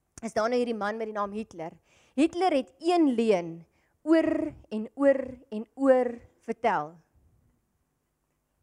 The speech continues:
En dis begin glo as waarheid en dit het geskiedenis gemaak.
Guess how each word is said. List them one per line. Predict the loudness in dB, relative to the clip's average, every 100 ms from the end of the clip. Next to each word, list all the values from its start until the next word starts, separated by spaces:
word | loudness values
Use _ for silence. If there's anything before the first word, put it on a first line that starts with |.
| _
En | -8
dis | -6 -6
begin | -10 -10
glo | -8 -4 0 0 -2
as | -8
waarheid | -8 -4 -4 -6 -14 _ _ _
en | -8
dit | -6
het | -6 -8
geskiedenis | -12 -12 -10 -10 -10 -16
gemaak. | -20 -20 _ _